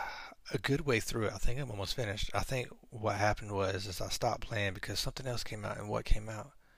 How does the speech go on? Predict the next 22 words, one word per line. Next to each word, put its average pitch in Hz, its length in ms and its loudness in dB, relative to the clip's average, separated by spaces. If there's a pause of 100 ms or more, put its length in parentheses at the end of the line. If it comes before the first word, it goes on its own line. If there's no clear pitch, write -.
(1000)
Oh, 123 240 4
no, 113 180 2
no, 117 140 2
nothing 107 300 -2
came - 180 6
out. 107 240 -2 (200)
Uh, 107 180 4 (280)
me 117 140 -2
and 104 80 -2
my 98 60 0
wife 95 260 -2
got - 140 0
really 98 180 0
into 90 160 -4
Minecraft, 90 580 -4
so - 160 -6
we 90 80 -6
played 92 220 -2
a 90 60 -4
lot 92 640 6
of 101 100 -8
Minecraft. 107 680 -4